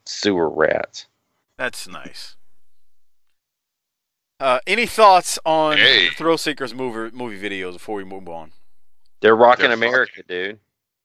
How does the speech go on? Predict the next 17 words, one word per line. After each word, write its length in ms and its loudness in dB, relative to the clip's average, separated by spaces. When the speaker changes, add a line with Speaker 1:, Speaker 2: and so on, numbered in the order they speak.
Speaker 3:
Yeah. 360 -2
You 140 0
know, 280 4
out 280 4
on 180 -2
the 100 -8
back 320 -4
streets, 840 -14
they 140 -10
hear 180 -10
the 120 -6
heartbeat. 600 -6
Speaker 1:
Mm. 360 -14
Speaker 3:
They 100 -4
wanna 200 -2
rock 260 4
America. 720 -2